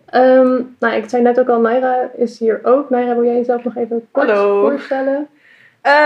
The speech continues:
Speaker 2: ja, ik ben Naira. Ik sta ook op de lijst voor Provinciale Staten op nummer achttien. Eh, ik ben tweeëntwintig jaar en ik ga bij de pronouns die dienst.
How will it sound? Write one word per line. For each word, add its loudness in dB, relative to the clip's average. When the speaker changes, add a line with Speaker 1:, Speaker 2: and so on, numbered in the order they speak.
Speaker 2:
ja, 0
ik 0
ben 2
Naira. 4
Ik -14
sta -12
ook -10
op -14
de -2
lijst -2
voor -12
Provinciale -10
Staten -8
op -12
nummer -12
achttien. -14
Eh, -10
ik -16
ben -8
tweeëntwintig -6
jaar -6
en -16
ik -18
ga -18
bij -8
de -14
pronouns -8
die -14
dienst. -14